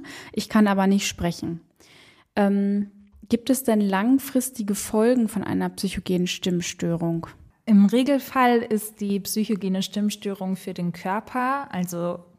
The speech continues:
Speaker 2: die Stimmlippen, eher harmlos und bleibt ohne langfristige Folgen. Das hängt eben damit zusammen, dass anatomisch keine auffälligen Befunde vorliegen. Aber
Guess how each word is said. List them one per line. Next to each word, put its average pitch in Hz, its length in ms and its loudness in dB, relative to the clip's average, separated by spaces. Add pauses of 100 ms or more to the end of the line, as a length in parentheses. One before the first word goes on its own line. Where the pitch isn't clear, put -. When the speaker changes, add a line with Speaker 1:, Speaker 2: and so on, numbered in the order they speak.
(120)
Speaker 2:
die 185 100 -12
Stimmlippen, 233 880 2
eher 175 320 -2
harmlos 247 600 0
und 196 140 0
bleibt 185 380 -4
ohne 190 240 2
langfristige 170 720 -8
Folgen. 185 540 -2 (600)
Das 202 260 -4
hängt 202 340 2
eben 190 260 0
damit 202 380 2
zusammen, 190 460 -2
dass 180 200 -6
anatomisch 190 680 -6
keine 190 340 -4
auffälligen 175 500 -8
Befunde 175 400 -2
vorliegen. 165 840 -8 (1120)
Aber 196 800 -2